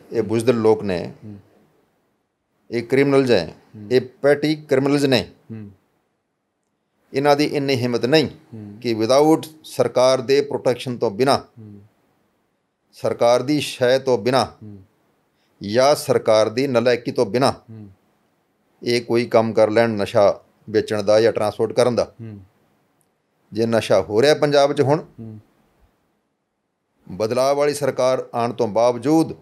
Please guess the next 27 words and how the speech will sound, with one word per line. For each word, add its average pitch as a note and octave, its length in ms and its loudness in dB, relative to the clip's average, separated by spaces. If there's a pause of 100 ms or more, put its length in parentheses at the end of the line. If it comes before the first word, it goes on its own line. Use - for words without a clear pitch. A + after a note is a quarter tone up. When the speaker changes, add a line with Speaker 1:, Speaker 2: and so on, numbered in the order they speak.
(100)
Speaker 2:
ਹਮ। G#2+ 200 -18 (640)
Speaker 1:
ਤਾਂ G#2+ 80 2
ਇਹਦਾ B2 180 4
ਮਤਲਬ A#2+ 300 2
ਸਾਫ਼ C#3 340 2
ਹੈ, - 180 -8 (140)
Speaker 2:
ਹਮ। G#2+ 200 -16 (160)
Speaker 1:
according C3 480 2
to C3 100 -2
them C3 260 0
also, A#2 480 2
Speaker 2:
ਹਮ। A2+ 340 -18
Speaker 1:
ਇਸ C#3 180 2
ਸਰਕਾਰ A#2 380 2
ਦੇ A2 120 0
ਲੋਕਾਂ G#2+ 320 -2
ਦੇ G#2 100 -4
ਮੁਤਾਬਕ G#2 360 0
ਵੀ C3 280 -4 (180)
Speaker 2:
ਹਮ। A2+ 220 -14 (2250)
Speaker 1:
ਕਿ B2 160 0
ਸ-, - 220 -10
ਨਸ਼ਾ C3+ 320 -2
ਉੱਦਾਂ B2+ 300 0
ਨਹੀਂ C3 160 -2
ਵਿਕ C3+ 160 0
ਸਕਦਾ, B2+ 440 -2